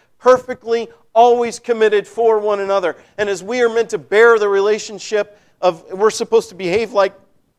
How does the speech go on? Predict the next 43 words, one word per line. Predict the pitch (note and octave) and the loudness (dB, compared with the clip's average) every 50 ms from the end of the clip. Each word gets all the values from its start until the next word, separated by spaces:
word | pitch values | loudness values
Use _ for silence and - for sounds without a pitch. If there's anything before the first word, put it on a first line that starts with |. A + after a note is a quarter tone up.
| _ _ | _ _
like | E3 D#3+ - _ _ _ _ | -18 -18 -18 _ _ _ _
people | - A3+ A#3 - G#3+ | -14 -12 -10 -6 -6
who | G3 F#3+ | -6 -4
bear | F3 G3+ G#3 A3 G#3+ | 0 2 2 2 2
the | G3+ G3 | 0 -2
image | G3+ G3+ G3 E3+ | -4 -4 -6 -8
of | F3 C#3+ C#3+ | -12 -6 -2
God, | G3 A3+ C4+ C4 F#3 D#3 D3+ C#3 D#3 E3 _ _ _ _ _ _ _ _ _ _ | 0 0 0 0 -2 -4 -6 -10 -14 -20 _ _ _ _ _ _ _ _ _ _
we're | A3 C4 | -6 -6
supposed | A#3+ - A#3 C4 A#3 - | -6 -6 -8 -10 -8 -4
to | - A3+ | -2 -2
have | A3+ G#3+ | -2 -2
that | A3+ G3+ - | -4 -8 -8
same | - - A3 A3 G#3 | -8 -8 -10 -10 -10
sort | - - A3 F#3+ | -10 -10 -10 -10
of | - _ | -12 _
perfect | _ _ A#3 A3+ A3 - - - _ | _ _ -10 -10 -10 -10 -14 -18 _
constancy. | _ - G#3+ A3 A3 G#3+ - _ - C#3+ - - - C#3+ B2+ C3 _ _ _ _ _ _ _ _ _ _ _ _ _ _ _ _ _ _ _ _ _ _ _ _ _ _ _ | _ -10 -8 -8 -8 -10 -16 _ -20 -20 -20 -20 -20 -20 -20 -20 _ _ _ _ _ _ _ _ _ _ _ _ _ _ _ _ _ _ _ _ _ _ _ _ _ _ _
But | - A3+ | 0 0
if | A#3 A#3 A#3+ | 0 0 2
that's | B3 C4 D4+ D4 - | 2 2 2 2 -2
broken | F3 G3 A#3+ C4+ C4 B3+ A#3+ A3 G3+ | 0 2 2 2 2 0 -4 -4 -2
down | G3 G#3+ B3+ D#4 E4+ | 0 2 2 2 0
for | - - F#3 | -4 -8 -12
you, | D#3+ D#3+ E3 | -12 -10 -6
that | D#3+ F#3+ F#3 | -6 -4 -4
doesn't | A3 G#3+ F#3+ G#3+ G3+ | -4 -4 -6 -6 -10
mean | F#3 G3 G3+ | -10 -8 -8
the | F#3 | -6
Lord | F3+ F3+ G3 G3 F#3+ D#3+ | -6 -4 -4 -4 -4 -6
rejects | D3+ C#3+ B2 - - E3+ F3+ F#3 F3+ - - - - | -10 -16 -18 -10 -6 -6 -6 -6 -6 -10 -20 -20 -20
you. | A#2+ G#2+ A2+ | -20 -20 -20
It | A#2 D#3 D#3+ - | -20 -20 -20 -18
certainly | - - - - G#3+ A3 G#3+ G3 F3+ F3 E3 | -16 -14 -6 -4 -4 -4 -4 -6 -12 -12 -10
does | E3 E3+ D3+ D3 E3+ | -10 -12 -12 -10 -8
not. | F3 E3 D#3+ | -6 -6 -6
He | F3 | -8
can | F3+ G#3+ F#3 | -12 -16 -18
still | - - - D#4 E4+ D#4 | -18 -16 -12 -12 -12 -12
glorify | A#3 G3 G3+ A3+ C4 C4+ A#3 - - F3+ E3 | -8 -6 -2 -2 -2 -2 -4 -6 -8 -8 -8
himself | D#3+ D3+ C#3 - - E3+ D3+ C#3+ C#3+ _ _ _ _ _ _ _ - | -8 -10 -12 -10 -6 -4 -4 -4 -6 _ _ _ _ _ _ _ -10
within | F3 E3 - F#3+ F#3+ G3 F#3 | -10 -6 -4 -4 -4 -2 -4
you. | D#3+ C3+ B2+ | -6 -10 -12